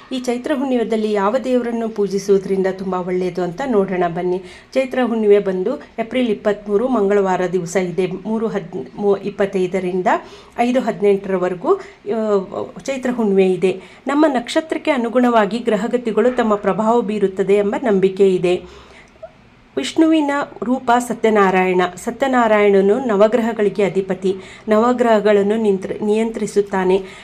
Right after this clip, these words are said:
ನಾವು ಸತ್ಯನಾರಾಯಣನನ್ನು ಪೂಜಿಸಿದರೆ ಗ್ರಹಗಳ ಕೆಟ್ಟ ಪ್ರಭಾವದಿಂದ ಪಾರು ಮಾಡಿ ಎಲ್ಲ ಒಳ್ಳೆಯದಾಗುವಂತೆ ಅನುಗ್ರಹಿಸುತ್ತಾನೆ ಅಂತ ಬಲವಾದ ನಂಬಿಕೆ. ಆದ್ದರಿಂದ ಸತ್ಯನಾರಾಯಣ ವ್ರತವನ್ನು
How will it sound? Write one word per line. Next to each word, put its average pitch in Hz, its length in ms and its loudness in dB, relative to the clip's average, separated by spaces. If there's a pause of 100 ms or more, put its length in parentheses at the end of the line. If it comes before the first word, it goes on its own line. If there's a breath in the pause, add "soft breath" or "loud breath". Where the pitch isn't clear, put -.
ನಾವು 269 220 0
ಸತ್ಯನಾರಾಯಣನನ್ನು 262 1040 -4
ಪೂಜಿಸಿದರೆ 208 1080 -2
ಗ್ರಹಗಳ 262 440 2
ಕೆಟ್ಟ 240 340 -4
ಪ್ರಭಾವದಿಂದ 220 720 -2
ಪಾರು 202 320 0
ಮಾಡಿ 208 300 0
ಎಲ್ಲ 233 420 -2
ಒಳ್ಳೆಯದಾಗುವಂತೆ 220 840 0
ಅನುಗ್ರಹಿಸುತ್ತಾನೆ 190 1000 -2 (320 loud breath)
ಅಂತ 196 200 0
ಬಲವಾದ 190 540 0
ನಂಬಿಕೆ. 185 480 0 (100)
ಆದ್ದರಿಂದ 190 460 0
ಸತ್ಯನಾರಾಯಣ 233 760 0
ವ್ರತವನ್ನು 196 600 0